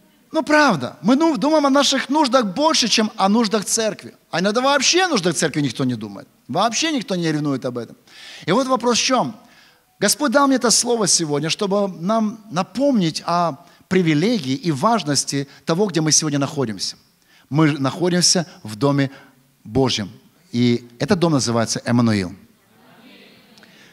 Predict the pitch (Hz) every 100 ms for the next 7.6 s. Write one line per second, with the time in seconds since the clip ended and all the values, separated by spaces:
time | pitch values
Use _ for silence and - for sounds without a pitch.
0 | - 190 208 196 196 220 - 185 202 190
1 | 185 185 180 180 165 165 190 143 147 -
2 | 170 139 127 202 151 123 - - 151 -
3 | 190 165 160 143 - 131 110 90 90 -
4 | - _ _ _ 147 175 180 170 - 180
5 | - 220 - 135 - - 135 139 151 143
6 | - - - - 180 - 143 147 131 180
7 | 170 - 139 - - 98